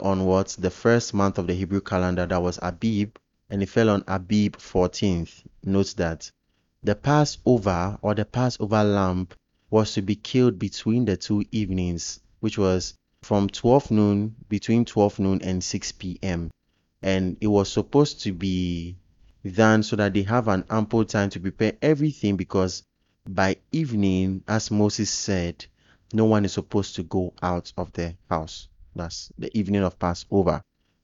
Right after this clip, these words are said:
Then, when the temple was built, there was a new law on evening sacrifices, which helped with when they should start preparing the lambs from then onwards.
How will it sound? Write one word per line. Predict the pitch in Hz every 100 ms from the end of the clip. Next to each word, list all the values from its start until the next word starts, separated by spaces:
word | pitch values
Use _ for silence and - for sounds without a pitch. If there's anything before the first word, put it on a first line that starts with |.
| _ -
Then, | 104 160 117 107 104
when | 156 170
the | 127
temple | 135 123 131 123
was | 104 95 90
built, | 87 123 101 90 98 - - _ _ _ _ _
there | 110
was | 110 113
a | 113
new | 120 143 147
law | 120 117 120
on | 98 104 -
evening | 113 110 110 113
sacrifices, | - 95 92 - 90 98 95 127 - -
which | 107 107 -
helped | 110 98 95
with | 90 82 _ _ _ _ -
when | 95 110 113
they | 95
should | - 95
start | - 104 -
preparing | 98 - 98 95 90
the | 85
lambs | 82 82 92 104 - - -
from | - - 95 95
then | 92 98 107
onwards. | 98 92 90 95 131 - -